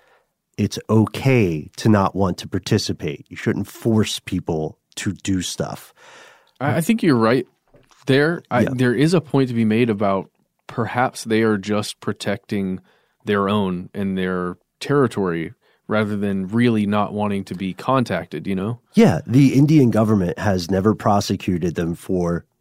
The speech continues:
Speaker 1: any of these murders, by the way, and they are
Speaker 2: Yeah.
Speaker 1: murders, uh, or you could call them cultural self-defense. But when we ask this question, we also have to ask, I,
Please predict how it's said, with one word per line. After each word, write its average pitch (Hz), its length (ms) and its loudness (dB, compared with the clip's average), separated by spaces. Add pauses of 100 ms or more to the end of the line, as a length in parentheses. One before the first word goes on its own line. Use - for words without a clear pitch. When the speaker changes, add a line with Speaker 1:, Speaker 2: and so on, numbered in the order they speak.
(140)
Speaker 1:
any 107 240 4
of 104 80 2
these 98 180 2
murders, 82 540 2 (100)
by 101 160 4
the 85 120 -2
way, 69 300 -6 (100)
and 113 120 4
they 110 120 6
are 101 100 6
Speaker 2:
Yeah. 92 60 2
Speaker 1:
murders, 82 360 -2 (260)
uh, 87 260 -2
or 98 140 2
you 95 80 -2
could - 160 -2
call 92 200 0
them 90 220 -2
cultural 92 460 -4
self-defense. 110 760 -2
But 139 300 2 (320)
when 123 180 4
we 123 140 4
ask 151 460 -4
this 117 200 -4
question, 101 600 -4
we 110 140 -2
also 139 280 2
have 113 160 0
to 107 120 -4
ask, 92 440 -4 (1700)
I, - 240 -14